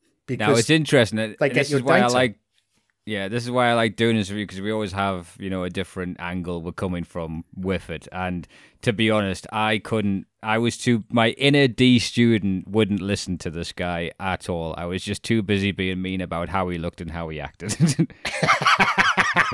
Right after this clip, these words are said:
Speaker 1: And then they went on, and then this, this became, like, an interesting little theme of it, is if, if the product is free, you are the product, is the quote
Speaker 2: Yes.
Speaker 1: they used.
Speaker 2: Yeah, yeah.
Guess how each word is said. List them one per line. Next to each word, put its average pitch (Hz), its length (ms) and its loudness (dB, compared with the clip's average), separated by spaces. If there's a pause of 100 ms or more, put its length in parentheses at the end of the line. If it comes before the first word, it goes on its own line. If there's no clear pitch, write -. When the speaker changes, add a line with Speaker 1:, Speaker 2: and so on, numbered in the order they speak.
(680)
Speaker 1:
And 113 120 6
then 127 160 8
they 123 160 8
went 131 240 6
on, 110 260 6
and 107 160 2
then 113 200 6
this, 139 280 4
this 143 180 6
became, 117 460 4
like, 98 240 2
an 101 100 0
interesting 98 760 2
little 98 300 -2
theme 95 420 2
of 98 240 2
it, 87 200 -2
is 90 220 -6
if, 90 240 -6
if - 460 -4
the 95 100 -2
product 131 480 4
is 110 140 4
free, 92 680 -4
you 101 320 2
are 95 240 2
the 87 120 -4
product, 80 600 -4
is 98 200 -4
the 87 100 -6
quote 101 220 0
Speaker 2:
Yes. 85 160 0
Speaker 1:
they 80 120 0
used. 80 240 -6
Speaker 2:
Yeah, 117 120 0
yeah. 110 300 0